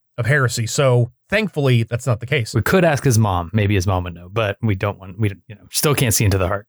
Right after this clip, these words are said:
Speaker 2: Got
Speaker 1: Yeah, I definitely, uh, I think,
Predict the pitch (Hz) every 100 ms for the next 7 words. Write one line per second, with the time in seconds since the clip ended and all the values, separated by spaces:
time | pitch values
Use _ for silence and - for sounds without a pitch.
0 | _ 123 - _ _ 208 175 151 175 190
1 | 233 262 226 208 165 135 143 131 95 98
2 | - 170 170 - 226 196